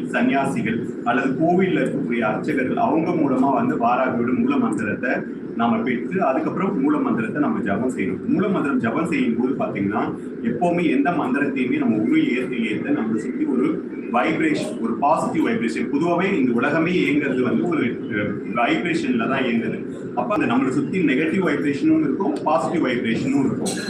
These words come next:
அப்ப நம்ம அந்த மந்திர-, மந்திரத்தை உச்சரிக்க உச்சரிக்க அதுக்கு உரு ஏத்த ஏத்த நம்மளை சுத்தி ஒரு பாசிட்டிவ் வைப்ரேஷன் உண்டாகும். வாராகி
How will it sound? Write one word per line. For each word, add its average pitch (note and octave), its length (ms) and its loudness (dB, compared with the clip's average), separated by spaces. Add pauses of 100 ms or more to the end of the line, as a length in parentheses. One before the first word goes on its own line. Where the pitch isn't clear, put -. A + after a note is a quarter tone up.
(160)
அப்ப - 260 -2
நம்ம E3+ 220 2
அந்த A#2 200 2
மந்திர-, D3 560 0 (300)
மந்திரத்தை D#3+ 400 0
உச்சரிக்க D3+ 460 0
உச்சரிக்க D3+ 400 -2
அதுக்கு B2+ 300 0
உரு E3+ 180 2
ஏத்த C3+ 300 0
ஏத்த B2 280 -2
நம்மளை C3 220 2
சுத்தி G#3 440 -2 (880)
ஒரு C3 200 0
பாசிட்டிவ் D3 500 2
வைப்ரேஷன் C3+ 500 0
உண்டாகும். - 500 -2 (160)
வாராகி F3+ 640 2